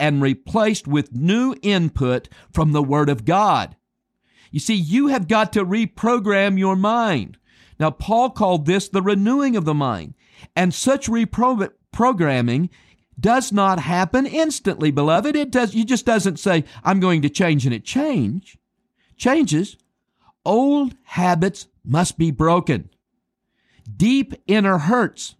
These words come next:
must be healed. Destructive attitudes have to be changed.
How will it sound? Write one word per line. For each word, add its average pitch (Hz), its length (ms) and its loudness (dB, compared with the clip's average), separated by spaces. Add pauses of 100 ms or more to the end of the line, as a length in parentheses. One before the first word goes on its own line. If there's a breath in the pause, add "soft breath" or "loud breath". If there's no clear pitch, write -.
(100)
must 165 360 -2
be 160 180 -2
healed. 214 520 -6 (1900 soft breath)
Destructive 233 760 -2 (120)
attitudes 269 600 0
have 277 280 0
to 269 60 2
be 254 160 0
changed. 277 800 -2